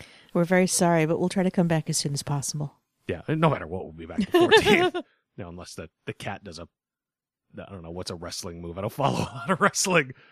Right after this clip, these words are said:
Speaker 2: Right onto the board and
Speaker 1: Uh.
Speaker 2: destroys it.
Speaker 1: <laughs> I, I don't wanna contemplate what he could do to the board to <laughs> destroy it.
Speaker 2: Oh, I could think of several things. I'm thinking of a word starting with P.
Speaker 1: <laughs>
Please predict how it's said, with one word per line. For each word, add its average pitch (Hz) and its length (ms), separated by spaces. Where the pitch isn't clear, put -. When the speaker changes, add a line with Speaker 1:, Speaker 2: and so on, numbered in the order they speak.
Speaker 2:
Right 131 180
onto 120 220
the 104 80
board 110 480
and 156 160
Speaker 1:
Uh. 160 40
Speaker 2:
destroys 151 480
it. 196 180
Speaker 1:
<laughs> - 60
I, 147 220
I - 20
don't 165 160
wanna 160 200
contemplate 156 600
what 139 120
he 147 100
could 147 180
do 151 160
to 139 60
the 143 100
board 135 420
to 156 80
<laughs> - 0
destroy 156 440
it. 269 400
Speaker 2:
Oh, 131 240
I 120 140
could 143 140
think 131 180
of 113 60
several 139 340
things. 80 480
I'm 113 140
thinking 202 240
of 185 100
a 170 60
word 147 320
starting 131 420
with 117 180
P. 127 580
Speaker 1:
<laughs> - 60